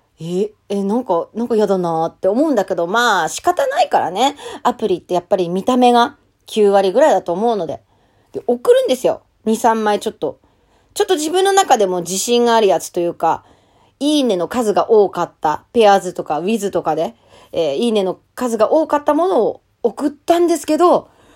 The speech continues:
送った瞬間に何の感想もなし。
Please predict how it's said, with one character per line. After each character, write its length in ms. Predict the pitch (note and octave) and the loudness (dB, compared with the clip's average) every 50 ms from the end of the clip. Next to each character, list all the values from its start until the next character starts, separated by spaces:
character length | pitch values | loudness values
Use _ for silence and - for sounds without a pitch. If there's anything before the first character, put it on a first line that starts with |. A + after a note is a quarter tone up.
| _ _ _ _ - | _ _ _ _ -2
送 260 | D4 C#4+ D4 D#4 E4+ | -2 0 2 0 0
っ 20 | |
た 240 | - - _ - F4 | -2 0 _ 0 0
瞬 320 | F4+ - D#4+ E4 D#4+ D#4 D4 | 2 2 2 2 2 0 0
間 380 | - - D#4 D#4 D4+ D4 D4 | 0 2 4 4 6 6 4
に 240 | D4+ D4 A#3 - - _ _ _ _ _ _ _ - | 4 2 0 -2 -6 _ _ _ _ _ _ _ -6
何 460 | F#3 G3+ G#3+ A3 A#3+ B3+ C#4 C#4 C4+ | -2 0 2 4 4 4 4 4 6
の 120 | C4+ C#4 B3 | 4 2 2
感 300 | - - A#3+ A#3+ A#3+ A3+ | 0 0 0 2 2 0
想 180 | - - A3 | 0 -2 0
も 140 | G#3 G3 F#3+ | 0 0 -2
な 100 | F3+ E3+ | -2 -4
し。 180 | - - - | -6 -10 -16